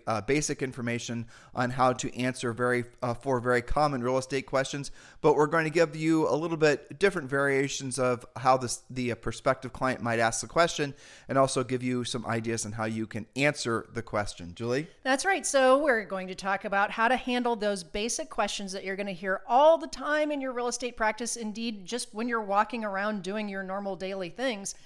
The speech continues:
Speaker 2: So don't be a secret agent anymore. Usually when you guys don't know what to say, you don't say anything at all.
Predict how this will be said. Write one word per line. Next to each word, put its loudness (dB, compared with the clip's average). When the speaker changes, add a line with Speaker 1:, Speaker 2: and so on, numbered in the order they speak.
Speaker 2:
So -6
don't 2
be -4
a -2
secret -4
agent -4
anymore. -10
Usually -2
when -8
you -8
guys 0
don't -2
know -2
what -2
to -10
say, 0
you -6
don't -2
say -4
anything -8
at -6
all. -6